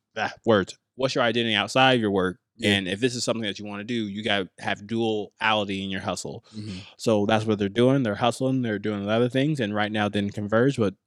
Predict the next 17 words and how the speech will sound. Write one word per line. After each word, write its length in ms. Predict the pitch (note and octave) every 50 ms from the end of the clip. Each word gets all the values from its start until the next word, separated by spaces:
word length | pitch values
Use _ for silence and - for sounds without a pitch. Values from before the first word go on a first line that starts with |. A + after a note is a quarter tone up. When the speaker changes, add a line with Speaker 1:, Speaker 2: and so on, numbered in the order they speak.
| _ _ _ _ _ _
Speaker 1:
they'll 180 | G#2+ G#2+ G#2+
be 140 | G#2 A2 G#2+
back 260 | A2+ A2 A2+ A#2 -
very, 220 | - A2+ A2 A2 G#2
very, 260 | G#2 G#2+ G#2+ G#2 G2+
very, 140 | G#2 G#2 G2+
very, 180 | G2+ G2+ G2
very 240 | G2 C#3 F#3+ F#3 C#3+
soon. 300 | - - G#2 F#2 F2+ _ _ _ _ _ _ _ _ _ _ _ _ _ _
But 180 | - A#3 - - - _ _ _ _ _ _ _ _ - _ _ _ _ _ _ _ _ _ -
now 220 | D3+ F3+ G3+ A3
I 40 | G#3
kinda 220 | G#3 G3+ F3+ E3+
want 260 | E3 D#3 D3 D3 C#3+ - _ -
to 120 | - D3
get 280 | C3 B2+ C3+ C3+ B2+ -
into 600 | C3 B2+ B2 B2 - C3 B2 A#2 A2+ A2 A2 A#2